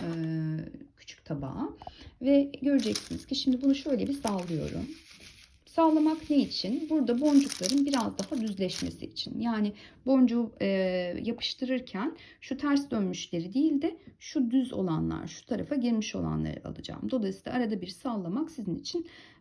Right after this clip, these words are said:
e, faydalı bir hale gelecek. Yapışkanımı almıştım zaten kalemimi. Şöyle yaptığım anda bakın hemen çok kolay şekilde yapışıyor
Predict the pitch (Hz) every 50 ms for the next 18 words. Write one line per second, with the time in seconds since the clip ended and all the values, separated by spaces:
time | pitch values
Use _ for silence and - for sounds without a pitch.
0 | - - 240 226 226 226 220 220 220 220 220 214 214 214 214 214 - 302 269 226
1 | 202 180 170 160 160 151 151 - 156 - - - - - - - - - - -
2 | - - - - 285 - 277 302 285 - - - - 196 190 190 240 285 - 240
3 | 220 208 190 180 165 - - - 156 156 - - - - - - 165 - 165 -
4 | - - - - - - 220 294 - - - - - - - - - - - -
5 | - 415 370 339 277 269 285 311 320 285 - - - 226 202 185 175 180 208 233
6 | 269 262 254 - - 269 262 254 247 240 254 277 - 294 - - 254 226 202 190
7 | 196 - - 180 - 165 165 165 202 240 254 254 - - - - - - 156 156
8 | 160 175